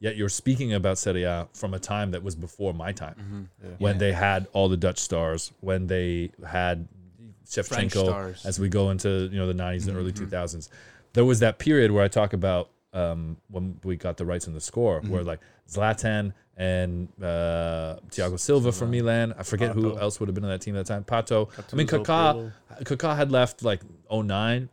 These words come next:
Speaker 2: Mm-hmm.
Speaker 1: I feel like when Kaká left, the Serie A was on such a dip. And then the league started to reflect, like, Europe's economics.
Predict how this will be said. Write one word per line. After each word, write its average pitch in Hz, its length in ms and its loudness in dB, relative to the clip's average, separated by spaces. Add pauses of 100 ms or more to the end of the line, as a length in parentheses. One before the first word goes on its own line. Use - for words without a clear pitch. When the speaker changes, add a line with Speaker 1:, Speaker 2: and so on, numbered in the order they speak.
(140)
Speaker 2:
Mm-hmm. 104 220 -8
Speaker 1:
I - 40 -6
feel 165 280 4
like 127 280 6
when 110 280 -4
Kaká 113 420 -2
left, 113 380 0 (240)
the 95 60 -10
Serie 117 300 2
A 107 100 6
was 98 120 2
on 90 160 -2
such - 280 -2
a 104 40 -2
dip. 95 360 -4 (680)
And 113 140 0
then 110 180 4
the 104 80 2
league 131 520 6
started 127 340 4
to 120 80 -2
reflect, 107 540 2
like, 90 240 -2
Europe's 104 580 4
economics. 85 680 -10